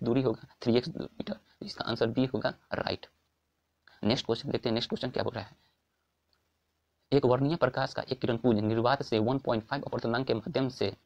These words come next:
में अपवर्तित होता है, अपवर्तित प्रकाश का तरंग दैर्ध्य होगा। देखिए, जो अपवर्तनांक एक वर्णीय प्रकाश का एक किरण पुंज निर्वात से वन पॉइंट फ़ाइव अपवर्तनांक के माध्यम में अपवर्तित होता है, तो निर्वात में उसका अपवर्तनांक तो कम होगा, लेकिन जब वन पॉइंट फ़ाइव अपवर्तनांक के माध्यम में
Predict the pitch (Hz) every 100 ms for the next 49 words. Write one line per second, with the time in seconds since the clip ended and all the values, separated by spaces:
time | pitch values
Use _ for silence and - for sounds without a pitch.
0 | 117 120 - - 113 147 127 113 110 -
1 | 120 113 - - 120 117 - - 113 110
2 | 117 107 101 - _ _ _ _ 123 123
3 | 101 - _ _ _ - 131 139 - -
4 | 117 139 143 139 117 117 139 123 - 120
5 | 113 117 113 110 107 117 120 139 - 131
6 | 113 127 135 123 120 131 131 113 117 123
7 | 123 113 110 117 120 107 107 107 113 104
8 | - - - 107 123 117 131 127 117 113
9 | 120 - 113 113 123 110 127 131 120 127
10 | - - - 110 120 - - 131 127 120
11 | - 131 - 123 117 123 127 107 117 117